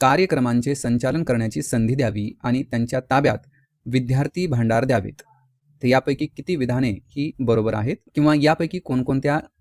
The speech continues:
उपक्रमांचे आयोजन शाळेने करायला हवे? त्याचं उत्तर आहे बघा, सर्व. ठीक आहे, पर्याय क्रमांक चार बरोबर आहे की शिबिरे भरून व्याख्यानांचे आयोजन करावे व चर्चा ठेवावी, नेतृत्व प्रशिक्षण शिबिरात सामाजिकता शिकवावी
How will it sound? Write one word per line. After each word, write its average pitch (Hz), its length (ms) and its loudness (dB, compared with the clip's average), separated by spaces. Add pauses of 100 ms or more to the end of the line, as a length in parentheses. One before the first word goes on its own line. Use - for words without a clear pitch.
(140)
उपक्रमांचे 139 560 2
आयोजन 113 240 0
शाळेने 113 340 -2
करायला 107 280 -2 (100)
हवे? 123 140 4 (760)
त्याचं 117 220 -2
उत्तर 127 240 0
आहे 147 240 2
बघा, 135 280 -4
सर्व. 107 400 0 (480)
ठीक 180 120 -4
आहे, - 120 -4 (240)
पर्याय 117 240 0
क्रमांक 117 340 -2
चार 117 460 -4
बरोबर 110 280 -2
आहे 123 220 -4 (640)
की 160 260 0
शिबिरे 170 420 2
भरून 151 260 0
व्याख्यानांचे 123 540 -2
आयोजन 117 300 -2
करावे 120 280 -2
व 131 120 -2
चर्चा 107 300 -4
ठेवावी, 120 420 -2
नेतृत्व 117 480 -4
प्रशिक्षण 117 420 -6
शिबिरात 120 400 -4
सामाजिकता 110 560 -4
शिकवावी 120 440 -4